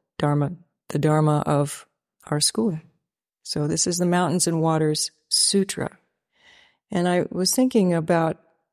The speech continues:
our modern minds. We're modern. I mean, most of us are very primitive, including myself. I'm very primitive. I'm a primitive life form. Some of you are very sophisticated Buddhas and Bodhisattvas,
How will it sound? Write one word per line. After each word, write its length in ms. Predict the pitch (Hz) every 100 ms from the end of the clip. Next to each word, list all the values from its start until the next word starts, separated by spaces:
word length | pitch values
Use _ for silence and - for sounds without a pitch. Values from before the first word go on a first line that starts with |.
| _ _ _ _ _ -
our 160 | 180
modern 400 | 175 170 170 170
minds. 480 | 160 160 160 160 156
We're 160 | 208 208
modern. 520 | 170 147 147 147 156 _ _ _ -
I 80 | 185
mean, 160 | 175
most 240 | 180 190 -
of 80 | 170
us 160 | 165
are 60 | 156
very 200 | 160 151
primitive, 640 | - 165 151 - 160 175
including 360 | 156 - 165 151
myself. 600 | 147 147 165 160 - - _ -
I'm 180 | 175 180
very 220 | 170 165
primitive. 680 | - 170 151 - 156 180 - -
I'm 140 | 175 156
a 40 |
primitive 540 | - 185 185 180 170
life 220 | 160 160 -
form. 400 | 170 156 160 196 _ _ _ - - -
Some 240 | - 185
of 80 | 175
you 140 | 170 160
are 40 |
very 220 | 175 180
sophisticated 760 | 175 - 180 - 170 170 165 160
Buddhas 360 | 180 175 170
and 100 | 175
Bodhisattvas, 920 | 160 165 170 - 160 160 175 165 -